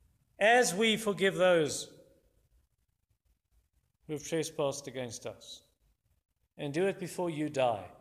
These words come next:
and do it before they die. 'Cause perhaps you or the other person will die, and you have not sorted out things with them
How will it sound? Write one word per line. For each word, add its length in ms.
and 140
do 100
it 100
before 320
they 180
die. 280
'Cause 160
perhaps 640
you 260
or 140
the 120
other 160
person 400
will 100
die, 300
and 260
you 140
have 300
not 240
sorted 400
out 260
things 240
with 120
them 180